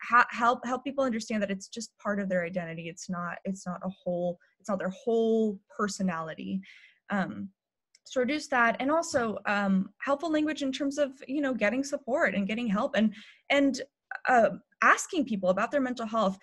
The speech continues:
There's lots of great open-ended questions of, like, "Hey, like, how are you taking care of yourself today? How are you doing physically and mentally today?" Um, a-, asking, be, be really normalizing the fact that talking about mental health is okay, 'cause a lot of people who are struggling don't feel that it is.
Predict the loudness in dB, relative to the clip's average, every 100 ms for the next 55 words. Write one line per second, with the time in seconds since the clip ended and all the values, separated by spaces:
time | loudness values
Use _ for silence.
0 | -6 2 4 4 4 4 4 2 4 4
1 | 4 2 2 0 -2 -2 -2 -2 -2 -2
2 | 0 0 -2 -2 0 0 0 -2 0 2
3 | 2 0 -4 -4 -4 -2 -4 -4 -6 -6
4 | -4 2 4 4 2 0 0 -2 -6 -4
5 | -4 -4 -2 2 2 2 -2 -8 -10 -10
6 | -6 -6 -10 -14 -20 -18 -2 0 0 -4
7 | -12 -16 _ _ _ 2 4 4 2 0
8 | 0 0 0 0 0 -2 -2 4 4 4
9 | 4 4 4 2 0 -2 -4 -4 -4 -6
10 | -6 -6 -6 -2 -2 -2 -4 -10 -10 -10
11 | -10 -12 -12 -12 -12 -14 -10 -6 -2 0
12 | -2 -4 -6 -4 -2 -4 -6 -6 -4 -4
13 | -8 -12 -12 -12 -12 -12 -16 -20 -20